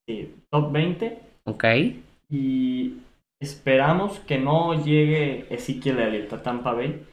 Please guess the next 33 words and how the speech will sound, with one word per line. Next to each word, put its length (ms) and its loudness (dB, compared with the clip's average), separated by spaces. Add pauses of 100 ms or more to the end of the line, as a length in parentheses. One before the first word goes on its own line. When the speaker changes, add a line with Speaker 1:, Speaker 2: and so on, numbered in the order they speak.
(380)
Speaker 1:
Hay 100 2
un 280 -6
rumor 340 2
muy 240 0
fuerte 380 -4
que 100 -6
va 60 -2
a 40 -4
llegar 160 -2
a 80 -6
Tampa 300 -6
Bay. 220 -4
Speaker 2:
Si 200 2
Speaker 1:
La 60 8
verdad 140 10
Speaker 2:
llega, 140 10
Speaker 1:
es 60 8
Speaker 2:
se 120 4
nos 180 2
cae 200 10
el 120 8
teatrito. 540 -2
Speaker 1:
Sí, 240 -8
la 40 4
Speaker 2:
Ya 220 10
Speaker 1:
verdad 180 8
es 60 2
Speaker 2:
no 260 6
Speaker 1:
que 60 4
Speaker 2:
viene 240 6
siendo 280 2
lo 120 4
mismo. 320 -8